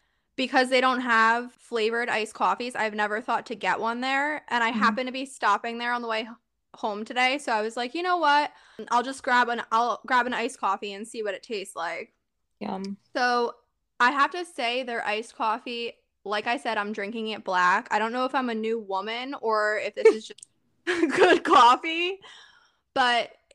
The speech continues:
Speaker 1: it is a strong coffee. It's on the stronger side. I'm, I'm leaning towards a m-,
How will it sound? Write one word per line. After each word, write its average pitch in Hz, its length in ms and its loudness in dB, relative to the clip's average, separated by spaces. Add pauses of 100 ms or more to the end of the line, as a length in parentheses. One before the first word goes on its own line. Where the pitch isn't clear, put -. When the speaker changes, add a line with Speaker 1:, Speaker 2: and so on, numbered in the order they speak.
Speaker 1:
it 262 240 4
is 277 240 0
a 277 100 -4
strong 254 840 -2
coffee. 311 460 0
It's 254 100 -6
on 247 120 -6
the 240 80 -8
stronger 226 480 -6
side. 269 440 -2
I'm, 247 200 -4 (220)
I'm 247 280 -2
leaning 262 380 -6
towards 247 520 -4 (160)
a 214 920 -2
m-, 214 360 -4